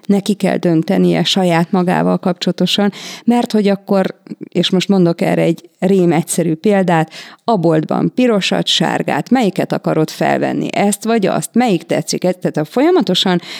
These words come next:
ö, belekényszerítem abba, hogy, hogy rátolok, ö, döntéseket, amit egyébként nekem kellene meghozni, ez most egy nagyon triviális dolog volt, amit az előbb említettem,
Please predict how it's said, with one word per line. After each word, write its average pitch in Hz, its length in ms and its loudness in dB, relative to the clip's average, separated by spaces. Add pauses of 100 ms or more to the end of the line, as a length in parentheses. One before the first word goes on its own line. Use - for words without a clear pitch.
(140)
ö, 170 240 2
belekényszerítem 180 1080 2
abba, 160 260 0
hogy, 170 320 4
hogy 175 260 2
rátolok, 190 760 0 (300)
ö, 165 240 2
döntéseket, 175 760 0
amit 185 200 2
egyébként 185 400 2
nekem 208 320 2
kellene 156 360 2
meghozni, 160 460 0
ez 165 120 0
most 175 280 -2 (260)
egy 170 160 0
nagyon 175 600 2
triviális 175 800 0
dolog 175 300 0
volt, 170 200 0
amit 175 220 2
az 165 140 0
előbb 156 260 2
említettem, 185 680 2